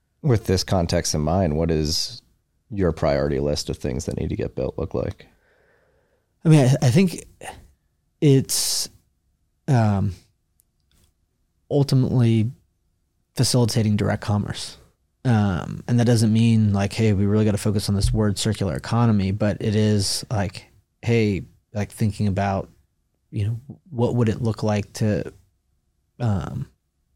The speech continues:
Speaker 2: pay for power in Bitcoin, or what would it look like to pay for gas in Bitcoin, or, um, you know, how do we educate the people that have the resources?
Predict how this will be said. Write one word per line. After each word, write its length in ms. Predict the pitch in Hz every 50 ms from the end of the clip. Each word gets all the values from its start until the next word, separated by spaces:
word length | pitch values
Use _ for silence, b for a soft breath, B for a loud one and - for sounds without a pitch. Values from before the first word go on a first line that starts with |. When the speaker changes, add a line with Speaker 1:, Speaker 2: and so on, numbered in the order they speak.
| _ _ _ _ _
Speaker 2:
pay 160 | - 110 104
for 160 | 95 - 101
power 580 | 92 - 98 101 104 104 104 107 107 104 98 - - _ _
in 120 | - 113 101
Bitcoin, 420 | 104 95 - - - 107 104 104
or 60 | 95
what 160 | 98 107 101 -
would 140 | 104 107
it 100 | 104 95
look 200 | 71 98 104 -
like 240 | 101 101 98 - -
to 80 | - 98
pay 140 | - 101 98
for 140 | - 107
gas 400 | 110 110 104 104 104 104 - -
in 100 | 110 104
Bitcoin, 440 | 101 123 - - - 113 110 110 107
or, 140 | 98 95 92 B B B B B B B B B -
um, 500 | - 120 107 98 95 90 82 82 90 - - _ _ _ _ _ _ _ _ _ _ _ _ _ _
you 140 | - 110 95
know, 80 | 90 87 - - - _ _ _ _ _ _ _
how 220 | - - - 117 113
do 80 | 117
we 180 | 107 110 107 101
educate 600 | - 120 113 107 113 101 - 110 110 107 - -
the 80 | - 95
people 640 | - - - 117 - - 110 107 107 107 104 98
that 160 | - 92 92
have 300 | - 110 107 104 95 95
the 140 | 98 98 95
resources? 880 | 101 110 117 117 - - 120 120 110 - - 117 117 113 110 - -